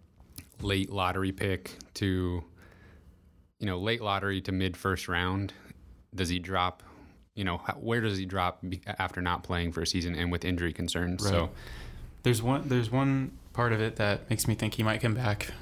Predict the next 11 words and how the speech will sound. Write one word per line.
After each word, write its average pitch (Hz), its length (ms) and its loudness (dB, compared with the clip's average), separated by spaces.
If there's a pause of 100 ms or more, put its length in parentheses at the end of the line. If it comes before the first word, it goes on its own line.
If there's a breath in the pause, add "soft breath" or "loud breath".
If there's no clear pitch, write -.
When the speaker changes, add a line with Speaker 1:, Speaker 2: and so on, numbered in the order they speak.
Speaker 2:
for 104 360 2 (100)
kind 120 140 2
of 104 60 4
that 104 160 4
reason. 104 480 2
I - 40 -4
mean, 110 100 4
Speaker 1:
Right. 85 100 4
Speaker 2:
he, 110 220 4 (140)
he 113 120 2
hasn't 110 360 2